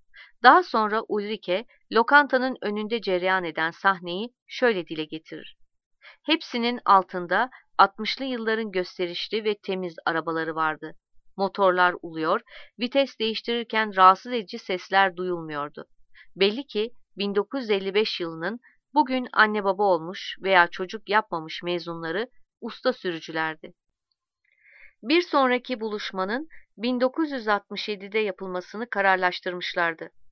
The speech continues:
Fakat Ulrike Meinhof Weilburg'a bir daha hiç gelmedi.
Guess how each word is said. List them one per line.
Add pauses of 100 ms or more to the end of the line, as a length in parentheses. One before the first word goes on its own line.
(260)
Fakat
Ulrike
Meinhof (340)
Weilburg'a
bir
daha (100)
hiç
gelmedi.